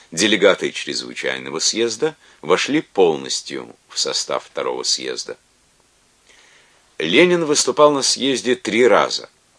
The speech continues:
Его выступления, в которых разъяснялась точка зрения большевиков на аграрный вопрос и на условия соглашения с левыми эсерами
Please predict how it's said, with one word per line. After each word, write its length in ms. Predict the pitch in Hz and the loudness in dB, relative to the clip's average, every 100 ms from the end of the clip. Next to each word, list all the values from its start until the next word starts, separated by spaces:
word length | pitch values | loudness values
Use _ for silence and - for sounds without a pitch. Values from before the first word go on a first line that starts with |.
| _ _ _ _ | _ _ _ _
Его 240 | - 85 107 | 0 4 6
выступления, 760 | 98 - 87 95 120 92 69 | 4 2 -2 0 -2 -2 -4
в 80 | - | -4
которых 480 | 73 90 85 78 - | -4 0 0 -2 -4
разъяснялась 840 | 76 76 80 - 85 87 78 - | -4 -2 -4 -6 -4 -4 -2 -4
точка 400 | - 92 - 80 | -2 -4 -4 -6
зрения 460 | 71 71 82 76 71 | -6 -6 -8 -8 -8
большевиков 720 | 69 65 - 71 - 87 - | -8 -10 -10 -10 -4 -4 -4
на 160 | 73 76 | -10 -8
аграрный 480 | 73 82 76 71 | -2 -2 -2 -6
вопрос 600 | 65 64 - 120 - - _ - - - | -6 -6 2 2 2 -6 _ -20 -20 -6
и 140 | 90 | -4
на 100 | 95 | 0
условия 540 | 95 87 92 101 90 78 | 0 0 0 0 0 -2
соглашения 760 | - 76 80 - 78 67 65 | -4 -4 -4 -4 -8 -6 -8
с 140 | 65 - | -6 -4
левыми 480 | 71 64 64 64 | -4 -6 -10 -10
эсерами 560 | 60 - 117 107 64 | -6 0 2 2 0